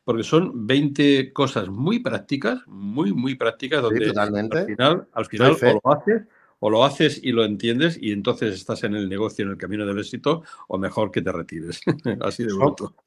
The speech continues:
Speaker 2: Tengo que decir que nada, que son veinte píldoras muy facilitas de leer. Estaba buscando una precisamente de, que tenía mucha relación con lo que estabas diciendo,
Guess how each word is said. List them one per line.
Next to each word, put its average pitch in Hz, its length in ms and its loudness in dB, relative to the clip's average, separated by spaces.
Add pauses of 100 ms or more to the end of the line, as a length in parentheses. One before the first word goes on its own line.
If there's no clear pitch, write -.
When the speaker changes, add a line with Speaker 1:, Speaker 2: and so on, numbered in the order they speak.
(420)
Speaker 2:
Tengo 131 180 2
que 139 100 4
decir 143 220 2
que 120 80 0
nada, 131 200 4
que 104 80 -4
son 123 260 2
veinte 131 340 2
píldoras 135 480 2
muy 107 360 -2
facilitas 117 480 0
de 113 60 0
leer. 139 220 2 (380)
Estaba 139 320 6
buscando 151 680 2
una 135 260 2
precisamente 123 760 -2
de, 92 280 -2
que 98 120 -10
tenía 101 240 -2
mucha 127 220 -2
relación 117 320 -4
con 110 100 -2
lo 98 60 -2
que 92 60 -12
estabas 117 320 0
diciendo, 147 580 0